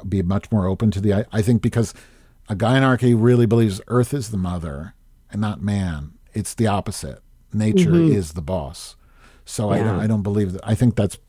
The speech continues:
Speaker 1: part, I think that's a symptom of patriarchy that, that you describe. My friend wrote this book, Art Van, I don't know if you remember her from a while ago, but she was,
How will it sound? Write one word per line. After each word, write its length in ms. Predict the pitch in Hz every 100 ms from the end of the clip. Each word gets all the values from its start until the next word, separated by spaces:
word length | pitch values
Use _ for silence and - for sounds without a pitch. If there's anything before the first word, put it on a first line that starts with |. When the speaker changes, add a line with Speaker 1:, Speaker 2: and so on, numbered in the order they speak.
| _
Speaker 1:
part, 220 | - 87 -
I 100 | 101
think 200 | 92 98
that's 260 | 90 82 90
a 40 |
symptom 380 | - 80 76 76
of 100 | 69
patriarchy 640 | 73 73 78 67 - 69
that, 220 | 67 57 - _ _ _ - _ _ _ _ _ _ _ _ -
that 120 | 78
you 100 | 73
describe. 600 | 71 - - 71 69 71 - _ - _ - - -
My 120 | 117
friend 300 | 110 143 139
wrote 140 | 110 -
this 180 | 95
book, 320 | 101 110 85 -
Art 200 | 104 101
Van, 240 | 95 87
I 80 | 80
don't 80 | 113
know 60 |
if 80 | 107
you 40 | 85
remember 240 | 82 65
her 140 | 80 73
from 200 | - 73
a 40 |
while 240 | 73 76 76
ago, 200 | 71 73
but 120 | 85
she 140 | 131
was, 120 | 92